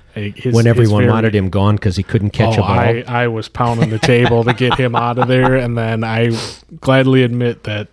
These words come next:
Speaker 1: he proved us wrong. So
Speaker 2: Yeah, yeah. Uh, the other one we talked about was, uh,
Speaker 1: Yep.
Speaker 2: Jared Goff, um, so we won't continue with that.
Speaker 1: Yep.
Speaker 2: So, loser of the week. Um, two weeks in a row, I had the same person in my league playing Cam Akers.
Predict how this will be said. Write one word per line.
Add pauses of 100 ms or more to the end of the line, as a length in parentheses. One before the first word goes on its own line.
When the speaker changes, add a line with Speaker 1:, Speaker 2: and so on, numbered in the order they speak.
(440)
Speaker 1:
he
proved
us
wrong.
So
Speaker 2:
Yeah, (280)
yeah. (580)
Uh,
the
other
one
we
talked
about
was,
uh,
Speaker 1:
Yep.
Speaker 2:
Jared
Goff, (220)
um,
so
we
won't
continue
with
that.
Speaker 1:
Yep. (400)
Speaker 2:
So, (440)
loser
of
the
week. (400)
Um, (540)
two
weeks
in
a
row,
I
had
the
same
person
in
my
league
playing
Cam
Akers.